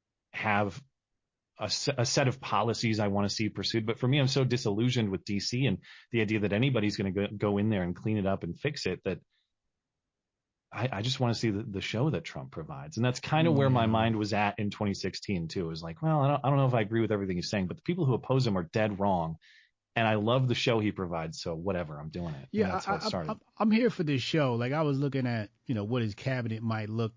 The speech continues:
Speaker 2: like, and I, uh, and you can tell me if you agree, disagree, substitute. But I had, uh, Trump Prez,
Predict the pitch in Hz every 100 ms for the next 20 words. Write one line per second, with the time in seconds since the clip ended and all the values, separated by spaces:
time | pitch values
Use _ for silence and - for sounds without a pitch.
0 | - 98 95 90 98 92 92 95 92 87
1 | 82 80 95 120 143 - 120 101 - 98
2 | 90 98 104 101 101 95 104 92 95 92
3 | 92 92 - 107 101 92 - 92 90 -
4 | _ _ _ - 131 120 143 139 127 123
5 | 110 104 - - 160 147 - 156 135 123
6 | 117 110 117 101